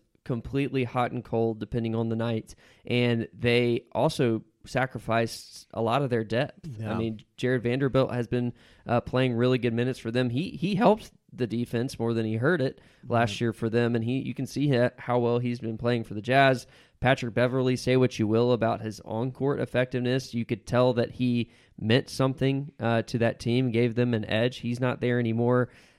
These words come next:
Speaker 1: Kyle Anderson, you bring in, um, with a mid-level exception, and I think that
Speaker 2: Mm-hmm.
Speaker 1: probably was a good move for the
Speaker 2: Mm-hmm.
Speaker 1: Timberwolves to get at least some steadiness, but at the same time,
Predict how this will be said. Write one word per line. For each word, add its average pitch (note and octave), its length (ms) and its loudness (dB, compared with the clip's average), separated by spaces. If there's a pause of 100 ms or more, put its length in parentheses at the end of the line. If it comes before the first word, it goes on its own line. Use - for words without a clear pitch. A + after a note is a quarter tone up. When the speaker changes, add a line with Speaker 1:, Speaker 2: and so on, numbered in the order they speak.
(140)
Speaker 1:
Kyle C#3 280 2
Anderson, C#3 520 2
you B2 120 0
bring B2+ 320 0
in, B2 400 2
um, A2+ 580 0
with B2 220 -2
a B2 40 -2
mid-level A#2+ 540 0
exception, B2 520 -2
and A#2 120 0
I A2 160 0
think C3+ 300 -2
that G#2 160 -2
Speaker 2:
Mm-hmm. A#2 80 -10
Speaker 1:
probably A#2 420 -2
was A2+ 460 -4
a B2 120 -4
good A#2 240 -4
move B2 340 -4
for - 280 -8
the A#2 100 -6
Speaker 2:
Mm-hmm. A#2 240 -6
Speaker 1:
Timberwolves A#2 300 -4
to A#2 80 -8
get A2+ 160 -2
at G#2+ 100 -6
least A2+ 240 -6
some B2 300 0 (320)
steadiness, C#3 680 0
but A#2+ 180 -2
at A#2+ 80 -8
the A#2+ 60 -6
same A#2+ 300 -2
time, B2+ 520 2